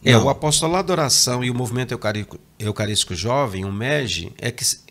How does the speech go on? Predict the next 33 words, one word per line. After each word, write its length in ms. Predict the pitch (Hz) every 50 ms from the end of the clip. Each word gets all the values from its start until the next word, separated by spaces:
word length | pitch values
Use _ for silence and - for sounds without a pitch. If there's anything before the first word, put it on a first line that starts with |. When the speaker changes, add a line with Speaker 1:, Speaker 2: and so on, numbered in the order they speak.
| -
Speaker 1:
que 80 | - -
formam 480 | - - 147 160 165 165 160 165 165 165
a 60 | 156
Rede 260 | 131 139 147 135 139
Mundial 260 | 139 147 131 131 123
de 60 | 120 123
Oração 280 | 117 113 107 - 113
do 100 | 110 107
Papa. 320 | - - - - - - -
Speaker 2:
Ah, 800 | - 127 131 127 123 120 117 113 110 107 107 107 107 104 101 98 98 98 101
entendi. 420 | 104 98 - 110 104 98 92 98
Os 220 | 117 139 143 135
dois 360 | 131 147 160 185 208 226 202 180
é 60 | 175
que 140 | 180 160 147
formam 440 | - - 160 165 175 185 180 160
a 40 | 127
Rede 260 | 117 139 147 123 123
Speaker 1:
Exato. 160 | 120 147 147 95
Speaker 2:
Mundial 240 | 92 123 120 131
de 80 | 131 131
Oração 400 | 127 123 117 - - - - 190
Speaker 1:
Exato. 560 | 113 98 90 92 85 87 - - - - - - -
Speaker 2:
do 240 | 127 131 147 196 -
Papa. 500 | - - 95 98 - - - 78 101 - -
Speaker 1:
Exato. 300 | 110 98 90 87 87 - - - - - - - - - - - -
Speaker 2:
O 80 | - 403
Papa, 460 | - - - 113 110 110 - 117 110
como 420 | - - - 113 110 110 110 110 101
jesuíta, 720 | 95 101 110 107 104 131 143 117 104 123 143 - - 143
ele 140 | - - -
foi 240 | - - 202 214 226
bem 640 | 190 156 151 147 185 233 311 311 302 254 247